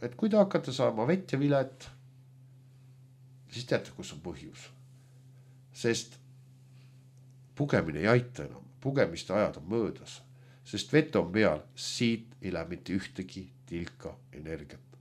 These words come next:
välja. Kõik, mis on eestlaste seas, jääb eestlastele.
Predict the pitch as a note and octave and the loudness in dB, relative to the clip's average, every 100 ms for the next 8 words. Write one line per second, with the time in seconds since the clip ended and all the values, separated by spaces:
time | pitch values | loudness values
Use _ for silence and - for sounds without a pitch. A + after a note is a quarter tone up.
0 | - - E2 - - - - - - - | -20 -8 -8 -8 -14 -20 -20 -20 -20 -20
1 | - - - - - - - - D#3 A2+ | -20 -20 -20 -20 -20 -20 4 6 6 2
2 | G2+ A2+ C#3+ C3+ C3+ B2+ B2 B2 A2 - | 4 6 6 6 2 0 2 2 2 0
3 | - G#2+ G2 G#2 F#2+ - - - - | 4 6 6 6 2 -4 -12 -14 -16